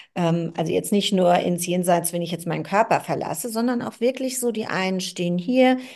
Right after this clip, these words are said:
die anderen stehen auf der Brücke, so ganz brav, die gehen Schrittchen für Schrittchen, die nächsten vielleicht so wie ich, so fühle ich mich manchmal,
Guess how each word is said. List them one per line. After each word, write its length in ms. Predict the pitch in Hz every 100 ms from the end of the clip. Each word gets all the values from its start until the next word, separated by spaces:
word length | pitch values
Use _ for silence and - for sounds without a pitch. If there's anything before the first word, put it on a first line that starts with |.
| -
die 100 | -
anderen 280 | - 180 170
stehen 300 | 170 170 165
auf 220 | - 247
der 120 | 254 226
Brücke, 480 | - 214 202 208 196 - -
so 180 | - 175
ganz 340 | 170 170 170 -
brav, 440 | - 147 185 -
die 120 | 185
gehen 160 | 170 175
Schrittchen 460 | - 196 180 180
für 120 | 170 165
Schrittchen, 640 | - 269 - 214 196 196 - - -
die 100 | 190
nächsten 420 | 190 196 202 214
vielleicht 320 | 196 185 175 202
so 120 | 185
wie 260 | 196 -
ich, 100 | 403
so 100 | - 220
fühle 200 | 339 427
ich 120 | -
mich 180 | 269 269
manchmal, 420 | 247 269 262